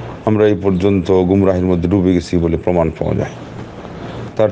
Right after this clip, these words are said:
চেয়েও আশ্চর্যের বিষয় হলো একদল মনে করে এই পথটাই হেদায়েতের পথ। জিজ্ঞাসা না করে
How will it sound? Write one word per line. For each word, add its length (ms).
চেয়েও 220
আশ্চর্যের 380
বিষয় 280
হলো 180
একদল 280
মনে 300
করে 260
এই 280
পথটাই 520
হেদায়েতের 560
পথ। 160
জিজ্ঞাসা 440
না 220
করে 360